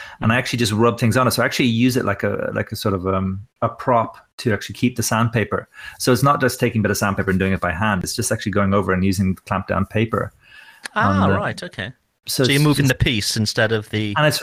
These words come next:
Speaker 1: yeah, I, this would be a lot easier to explain with, with a video, <laughs> but it,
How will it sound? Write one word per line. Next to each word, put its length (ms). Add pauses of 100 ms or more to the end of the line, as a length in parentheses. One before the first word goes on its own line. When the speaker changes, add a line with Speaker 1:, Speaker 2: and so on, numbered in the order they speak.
Speaker 1:
yeah, 260
I, 80 (140)
this 260
would 120
be 80
a 60
lot 200
easier 220
to 80
explain 400
with, 140
with 180
a 40
video, 400
<laughs> 160
but 100
it, 160